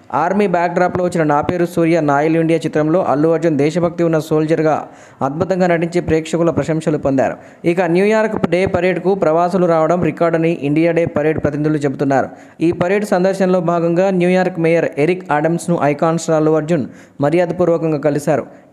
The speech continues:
ఎరిక్ ఆడమ్ బన్నీతో మాట్లాడుతున్న క్రమంలో పుష్ప సినిమాలోని తగ్గేదేలే పోజు గురించి చెప్పడంతో పాటు ఆమె కూడా అలా పోజు ఇవ్వడం విశేషం. ఇక ప్రస్తుతం ఇందుకు సంబంధించిన ఫోటోలు, వీడియోలు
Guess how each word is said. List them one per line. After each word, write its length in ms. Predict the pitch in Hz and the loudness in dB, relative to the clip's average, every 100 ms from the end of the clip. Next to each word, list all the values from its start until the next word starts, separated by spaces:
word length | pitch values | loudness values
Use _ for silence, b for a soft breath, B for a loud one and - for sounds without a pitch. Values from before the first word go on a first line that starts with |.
| 151 | -2
ఎరిక్ 200 | 208 196 170 | -2 -2 -2
ఆడమ్ 140 | 170 185 143 | 0 0 0
బన్నీతో 320 | 143 170 180 165 | 0 0 0 0
మాట్లాడుతున్న 460 | 160 170 160 160 156 | 0 -2 -2 -2 0
క్రమంలో 380 | 151 156 151 196 - B B - | 0 0 2 0 -2 B B -4
పుష్ప 260 | 175 - 220 220 | -2 -2 -2 0
సినిమాలోని 400 | 202 196 196 185 | 0 2 0 0
తగ్గేదేలే 500 | 143 147 175 175 175 175 160 | -2 0 0 2 0 0 0
పోజు 180 | 165 160 | 0 2
గురించి 260 | 165 165 151 | 0 0 -2
చెప్పడంతో 360 | 151 151 151 147 147 | -2 0 0 0 0
పాటు 220 | 147 185 120 B B B 113 | 0 0 -2 B B B -2
ఆమె 140 | 147 190 190 | -2 0 0
కూడా 140 | 185 165 | 0 0
అలా 140 | 165 165 160 | 0 0 0
పోజు 180 | 170 160 | 0 0
ఇవ్వడం 240 | 165 156 143 | 0 0 0
విశేషం. 360 | 147 143 135 - - B B B | -2 -2 -4 -6 -20 B B B
ఇక 80 | 143 160 | -4 -2
ప్రస్తుతం 340 | 156 165 202 190 | -2 -2 0 0
ఇందుకు 200 | 190 185 | 0 0
సంబంధించిన 580 | 185 175 180 185 185 170 | 0 2 2 0 0 0
ఫోటోలు, 360 | 160 156 175 175 | 0 0 2 2
వీడియోలు 360 | 165 165 160 | 2 2 2